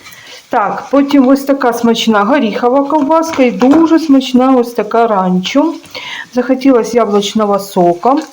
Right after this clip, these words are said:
Ферма так і стоїть на акції. Полуниця там була дуже ніяка, захотілось якихось фруктика, взяла собі голубіку.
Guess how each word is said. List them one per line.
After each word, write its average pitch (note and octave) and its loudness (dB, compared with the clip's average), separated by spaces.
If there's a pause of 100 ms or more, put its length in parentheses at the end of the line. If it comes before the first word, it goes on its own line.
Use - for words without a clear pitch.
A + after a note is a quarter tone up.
(680)
Ферма C4 0
так A3+ -2
і F#3+ 0
стоїть C4 2
на D#4+ 2
акції. D4 0 (800)
Полуниця C#4 2
там B3 0
була A#3+ 2
дуже A3+ -2
ніяка, C4+ 0
захотілось B3 -2
якихось G#3+ -8
фруктика, C#4 -2
взяла A#3+ 0
собі A3+ -4
голубіку. G3 -4